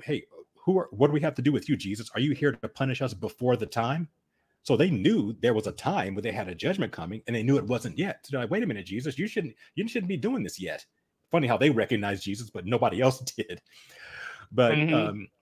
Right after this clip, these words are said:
Speaker 1: yeah, it, it, so they knew that they were due for a judgment, and they knew it wasn't that time. So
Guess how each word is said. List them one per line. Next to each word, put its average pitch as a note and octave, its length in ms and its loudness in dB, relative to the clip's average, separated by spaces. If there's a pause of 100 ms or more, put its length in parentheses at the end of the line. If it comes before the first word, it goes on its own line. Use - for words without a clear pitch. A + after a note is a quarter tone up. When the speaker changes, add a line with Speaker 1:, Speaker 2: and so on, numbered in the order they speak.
(400)
Speaker 1:
yeah, E3+ 260 2
it, - 140 -10 (240)
it, C3 120 -6
so C3+ 140 2
they D#3 160 4
knew C#3 260 2
that B2 180 0
they B2 80 0
were G#2+ 100 -2
due B2 140 0
for A#2+ 180 -2
a F#2+ 60 -2
judgment, A#2 400 -8 (880)
and A2+ 180 -2
they A#2+ 100 2
knew A#2+ 200 2
it G#2 80 -6
wasn't A2 240 -2
that G2+ 180 -6
time. G#2 360 -8 (220)
So F#2 280 -4